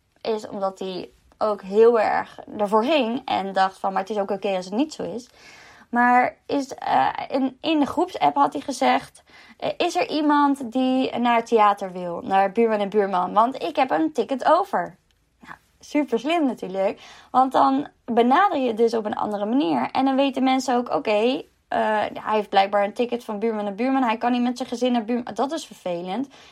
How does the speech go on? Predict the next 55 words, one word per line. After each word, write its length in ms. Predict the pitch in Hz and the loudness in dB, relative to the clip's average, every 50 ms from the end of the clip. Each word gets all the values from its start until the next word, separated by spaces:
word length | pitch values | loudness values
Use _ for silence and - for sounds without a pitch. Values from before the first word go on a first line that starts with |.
| - _ | -20 _
En 100 | _ 254 | _ 0
dan 100 | 277 311 | 0 0
voelen 200 | - 294 262 254 | 0 0 -2 -2
zich 180 | 240 - 233 - | -2 -4 -6 -4
mensen 340 | 220 208 202 208 - 214 214 | -4 -6 -6 -6 -6 -8 -8
zich 180 | 220 208 - | -8 -10 -12
persoonlijk 500 | _ 220 196 - 247 240 240 226 220 220 | _ -16 -6 0 2 2 2 2 0 -4
aangesproken. 640 | - - 214 285 381 415 - 302 - - 208 202 - | -2 0 0 0 0 -2 -6 -10 -4 -4 -4 -2 -2
Want 120 | 226 226 | -4 -4
dan 80 | 226 226 | -2 -2
denken 260 | 233 226 233 - - | -4 -4 -2 0 0
ze, 60 | - | 2
oh, 100 | 285 247 | 2 2
dat 120 | 208 202 - | 0 -2 0
zou 160 | 214 208 233 | 0 0 0
ik 80 | 240 | 2
ook 200 | - - 330 320 | 2 0 0 0
vervelend 500 | - - 226 - - 202 196 185 190 185 | -4 -10 -10 -6 -6 -6 -6 -6 -8 -10
vinden 260 | - 208 196 190 190 185 | -8 -8 -6 -6 -6 -6
als 100 | - 196 | -8 -8
ik 120 | 202 185 | -6 -6
dan 120 | 202 196 | -4 -4
niet 120 | 196 196 196 | -4 -4 -6
met 120 | 196 196 | -6 -8
mijn 120 | 202 202 - | -8 -10 -10
gezin, 440 | 214 196 - 214 202 196 196 190 - - - - - - - - | -12 -8 -6 -4 -4 -4 -6 -8 -12 -18 -20 -20 -20 -20 -16 -6
weet 140 | - 220 214 | -4 -2 0
je, 80 | 226 233 | 0 0
naar 120 | 220 214 | 2 0
het 100 | 214 214 | 0 0
theater 420 | - 233 214 214 - 180 - 220 202 | 0 2 2 2 2 0 -2 -6 -8
zou 160 | 202 208 202 | -8 -8 -8
kunnen. 380 | - - 214 202 202 202 202 | -8 -8 -8 -6 -6 -8 -4
Dus 200 | 202 240 254 247 | -4 -4 -4 -2
nu 280 | - 269 277 294 320 359 | -2 0 0 0 0 0
is 240 | - - 254 240 247 | 0 0 0 0 -2
er 120 | - - | -8 -8
iemand, 480 | - 208 214 196 190 196 208 233 - - | -8 -8 -6 -4 -4 -4 -4 -4 -4 -4
ook 160 | 208 208 - | -4 -4 -2
een 100 | 208 196 | -6 -4
moeder 320 | 196 208 247 254 269 233 | -2 -2 0 0 2 0
is 180 | - 170 185 - | 0 -2 -4 -6
dat, 200 | - 202 202 - | -6 -6 -4 -2
zij 140 | - 208 190 | -2 -4 -2
snapt 320 | - - 233 277 339 - | -2 0 0 0 0 0
het 220 | - 269 208 - - | -4 -4 -4 -6 -8
ook, 300 | - 180 180 180 - - - - - - - 254 - | -8 -6 -6 -6 -6 -8 -10 -18 -20 -20 -20 -16 -6
die, 360 | 226 247 294 294 285 - - | -2 0 2 2 2 0 -2
eh, 340 | - - - 202 101 - - | -4 -4 -4 -2 -4 -4 -6
is 140 | 214 208 - | -6 -6 -6
gaan 160 | - 220 220 | -6 -4 0
kijken 320 | 214 208 208 214 214 220 | 2 2 2 2 -2 -4
in 120 | 214 208 202 | -6 -4 -4
haar 140 | 196 196 | -2 -2
agenda 680 | 202 196 - - 285 320 320 294 233 180 175 185 208 | -4 -4 -2 -2 0 0 2 0 0 -2 -4 -6 -8